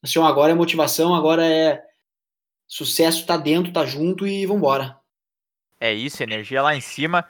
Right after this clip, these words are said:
Speaker 2: Ao Rodrigo e a todos os representantes da nossa querida U F S M. Representem a U F S M, rep-, Uniêm, representem o atletismo aqui de Santa Maria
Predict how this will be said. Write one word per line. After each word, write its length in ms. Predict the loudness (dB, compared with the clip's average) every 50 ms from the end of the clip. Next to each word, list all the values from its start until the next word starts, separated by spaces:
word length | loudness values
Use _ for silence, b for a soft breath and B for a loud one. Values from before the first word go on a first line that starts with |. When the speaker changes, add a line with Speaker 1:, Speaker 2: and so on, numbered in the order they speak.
| b b b _ _ _ _ _ _ _
Speaker 2:
Ao 120 | 0 2
Rodrigo 600 | 2 2 -2 -2 -2 0 2 2 2 0 -4 -6
e 80 | -2 -2
a 80 | -2
todos 380 | -2 0 -2 -2 -2 -2 -4 -8
os 80 | -6 -6
representantes 1040 | -6 -4 _ 2 2 2 2 -2 -6 -2 2 2 2 2 0 -8 -12 -12 -12 -16 _ _ _
da 100 | -8 -6
nossa 220 | -6 -6 -8 -10 _
querida 240 | -10 -10 -6 -6
U 20 | -6
F 160 | -8 _ -10
S 220 | -12 -10 -10 -10
M. 200 | -10 -10 -10 -14 _
Representem 520 | _ -12 -8 -6 -6 -2 -2 -2 -2 -2 -4
a 40 |
U 20 | -4
F 160 | -4 -4 -6
S 180 | -8 -6 -4 -4
M, 160 | -4 -4 -4
rep-, 220 | -8 -10 -8 -8
Uniêm, 300 | -12 -10 -6 -4 -4 -4
representem 440 | -6 -4 -6 -4 -4 -4 -8 -4 0
o 60 | -2
atletismo 640 | -2 0 0 -4 -4 -4 -4 -2 -2 -2 0 0 -4
aqui 180 | -4 -2 -8 -10
de 80 | -4
Santa 240 | -4 -4 -2 -2 0
Maria 360 | 0 0 0 0 0 -2 -4